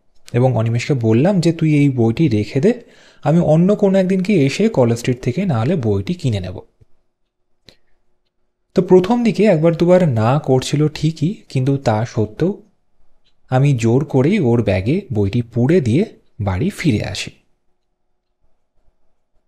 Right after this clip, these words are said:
তো এই কলেজ স্ট্রিট চত্বরেই আমার প্রায়শই যাওয়া হয় এবং মাঝের মধ্যে এই সমস্ত পুরনো বইয়ের দোকানগুলি পাস করতে গেলেই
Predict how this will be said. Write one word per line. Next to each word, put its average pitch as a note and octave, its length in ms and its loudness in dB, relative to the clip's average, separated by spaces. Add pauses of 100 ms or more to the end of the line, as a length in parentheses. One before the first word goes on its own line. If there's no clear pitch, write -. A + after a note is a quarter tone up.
(880)
তো A3 60 4
এই G#3+ 140 6
কলেজ F3 320 4
স্ট্রিট A3 240 -2
চত্বরেই F#3 580 2
আমার D#3+ 240 2
প্রায়শই C#3+ 800 0
যাওয়া F#2 300 -2
হয় - 220 -12 (1300)
এবং C3+ 260 0 (340)
মাঝের B2 340 0
মধ্যে D3+ 320 0
এই C3 140 2
সমস্ত C#3 400 -2
পুরনো C#3 460 2
বইয়ের A#2+ 320 0
দোকানগুলি B2+ 500 0
পাস G#2 360 -2
করতে A#2+ 380 -2
গেলেই A2+ 440 -2